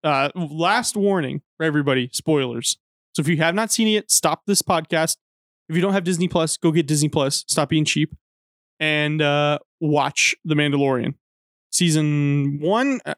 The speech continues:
entirely if you haven't even seen that, and then season two, episodes one and two, and then you'll be right up to where we are, where, where we are right now. So season, or episode one of season two, he's basically trying to go find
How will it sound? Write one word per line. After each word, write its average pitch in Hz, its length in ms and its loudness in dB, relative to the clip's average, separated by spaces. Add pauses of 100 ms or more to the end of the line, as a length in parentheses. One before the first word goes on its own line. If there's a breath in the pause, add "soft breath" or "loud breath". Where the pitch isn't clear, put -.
entirely 185 420 0
if - 80 -8
you 165 60 2
haven't 156 120 2
even 147 160 0
seen 151 200 2
that, 147 200 0
and 151 140 2
then 143 160 -2
season 170 420 2
two, 170 420 0 (380)
episodes 156 500 0
one 143 200 0
and 131 160 0
two, 127 280 0 (140)
and 147 120 0
then 139 100 2
you'll 135 100 2
be 131 220 0
right 139 200 2
up 135 120 -2
to - 80 -2
where 135 140 2
we 131 100 0
are, 123 340 -2
where, 160 340 0
where 160 200 2
we 151 140 2
are 139 100 0
right 131 160 -2
now. 123 180 0 (480)
So 175 320 0 (540)
season, 240 540 2
or 170 300 0
episode 220 520 0 (300)
one 185 360 0
of 160 120 0
season 175 320 2
two, 135 260 2 (360)
he's 185 180 0
basically 170 420 0
trying 156 220 0
to 151 40 2
go 147 120 2
find 139 540 -2